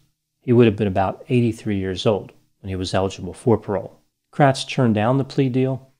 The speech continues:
In twenty nineteen, he was convicted of murder and manslaughter. Later, he was sentenced to life in prison without the possibility of parole, which I guess will dampen the celebration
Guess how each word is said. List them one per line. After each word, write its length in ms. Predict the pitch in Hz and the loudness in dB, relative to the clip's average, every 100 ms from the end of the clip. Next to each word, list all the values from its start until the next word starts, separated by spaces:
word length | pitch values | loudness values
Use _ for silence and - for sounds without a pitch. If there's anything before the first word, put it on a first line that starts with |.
| _ _ _ | _ _ _
In 120 | - 117 | -6 0
twenty 200 | 127 117 | 2 2
nineteen, 500 | 98 98 - 135 123 | 0 -2 0 0 2
he 100 | 107 | -2
was 160 | 98 | -4
convicted 400 | - 101 117 123 | -4 -2 -2 -2
of 120 | 101 | -4
murder 300 | 90 107 117 | -2 0 2
and 160 | 110 92 | 0 -2
manslaughter. 640 | 104 110 - 113 110 107 - _ _ _ | -2 -4 -4 -4 -4 -4 -8 _ _ _
Later, 300 | 120 123 120 | 2 4 6
he 100 | 98 | 2
was 140 | 104 95 | -2 -2
sentenced 320 | 117 107 - | -6 -6 -8
to 80 | 101 | -4
life 260 | 104 117 | 0 0
in 80 | 123 | -2
prison 380 | 110 117 104 110 | -4 -4 -4 -4
without 480 | 101 101 92 87 - _ _ _ - | -6 -2 -4 -4 -12 _ _ _ -20
the 60 | |
possibility 540 | 98 98 92 - 95 90 | -6 -4 -4 -4 -4 -4
of 40 | |
parole, 440 | - 101 92 - _ _ _ _ _ | -4 -2 -2 -6 _ _ _ _ _
which 160 | _ - | _ 0
I 80 | 101 | 2
guess 380 | 104 98 - 113 | 4 2 -2 -2
will 160 | 95 | -2
dampen 500 | 90 107 107 - 90 | -2 -2 -2 -2 -8
the 160 | 87 90 | -8 -10
celebration 800 | - 101 92 113 107 - 90 | -6 -4 -2 0 0 -2 -10